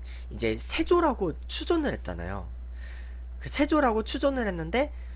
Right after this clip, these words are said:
그 추존왕 그 시절 때부터 서로 알고 지냈던 그 대호족이에요, 박지윤은. 뭐 박지윤도 그렇고 유천궁도 그렇고, 그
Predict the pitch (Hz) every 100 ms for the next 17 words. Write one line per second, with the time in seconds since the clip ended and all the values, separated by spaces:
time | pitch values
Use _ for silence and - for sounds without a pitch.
0 | - - - - - 294 311 285 254 240
1 | 214 214 208 202 196 151 151 - 202 190
2 | 180 165 - 240 269 - - - - -
3 | 226 220 - 101 139 240 247 220 - 143
4 | 104 - 104 101 98 90 - - - -
5 | - 107 90 - - - - - - -
6 | - - - - 98 123 - - 190 160
7 | 131 110 - 233 131 98 165 156 165 151
8 | 110 - - 180 - - - - - -
9 | - - - - - - - - - -
10 | - - - - 117 101 98